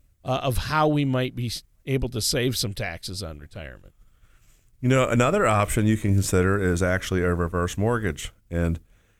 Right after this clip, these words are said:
Speaker 2: you know, there's been a lot of controversy about reverse mortgages. It's just like annuities. You know, I tell people, listen, there are some annuities that can work fantastically for you. You know, don't have product bias,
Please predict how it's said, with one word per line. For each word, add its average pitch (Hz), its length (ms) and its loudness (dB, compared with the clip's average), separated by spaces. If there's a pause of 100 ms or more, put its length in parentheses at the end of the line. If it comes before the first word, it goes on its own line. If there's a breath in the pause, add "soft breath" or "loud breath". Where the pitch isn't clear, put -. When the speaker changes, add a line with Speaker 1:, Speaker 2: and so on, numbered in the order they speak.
(120)
Speaker 2:
you 135 80 -4
know, 131 60 2
there's 117 160 0
been 151 100 0
a 123 60 0
lot 107 240 2
of 107 80 -4
controversy 92 800 -2
about 87 260 -2
reverse 87 460 0
mortgages. 85 500 0
It's 78 100 -4
just - 260 -6
like 143 180 -2
annuities. 90 500 0 (640 loud breath)
You 117 80 0
know, 113 60 2
I 110 40 2
tell 127 240 0
people, 104 300 2
listen, 110 260 2
there 101 220 2
are 92 120 0
some 107 240 0
annuities 104 380 4
that 87 180 0
can 87 220 0
work 90 300 -2 (100)
fantastically 90 960 -2
for 135 160 -4
you. 143 340 0
You 117 80 -2
know, 104 160 2
don't 104 260 2
have 101 280 2 (560 soft breath)
product 95 460 4
bias, 120 460 0